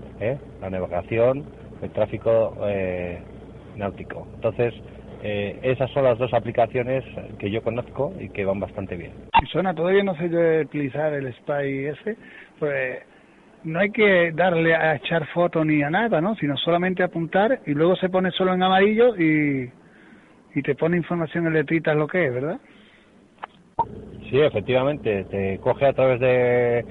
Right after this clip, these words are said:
Speaker 1: la loc-, localización G P S y si en ese momento está pasando un avión, con que apuntes hacia el objetivo,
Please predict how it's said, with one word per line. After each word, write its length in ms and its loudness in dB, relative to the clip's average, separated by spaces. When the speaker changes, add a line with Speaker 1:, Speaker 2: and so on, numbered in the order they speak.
Speaker 1:
la 100 4
loc-, 320 0
localización 600 0
G 220 -2
P 180 2
S 280 -4
y 640 0
si 60 -4
en 80 -4
ese 140 -6
momento 380 -2
está 180 0
pasando 360 -2
un 80 -4
avión, 360 0
con 160 -2
que 80 2
apuntes 400 -2
hacia 280 0
el 60 2
objetivo, 600 0